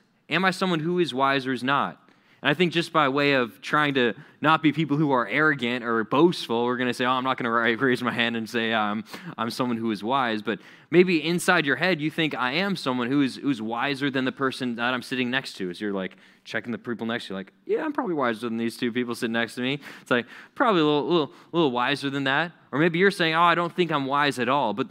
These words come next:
the question I would ask you is, how do you know? What's the test?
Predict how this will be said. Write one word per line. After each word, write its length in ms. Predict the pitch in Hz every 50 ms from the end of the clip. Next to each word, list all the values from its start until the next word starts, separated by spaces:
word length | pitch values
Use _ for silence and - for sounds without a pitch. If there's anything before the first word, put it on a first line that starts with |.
| - _
the 160 | - 117 120
question 340 | - 214 220 196 - - 175
I 40 |
would 100 | 156 139
ask 300 | 147 170 165 151 - -
you 100 | 196 202 156
is, 180 | 127 110 - - - - - - - _ _ _ _ _ _ _ _ _ _ _ _
how 180 | - - 175 175
do 60 | 160
you 80 | 135 110
know? 320 | 107 123 151 131 92 - - _ _ _ _ _ _ _ _ _ _ _ _ _ _ _ _ _ _ _ _ _ _ _
What's 240 | - 190 202 - -
the 100 | - 160
test? 720 | - - - - 180 160 - - - - - - - -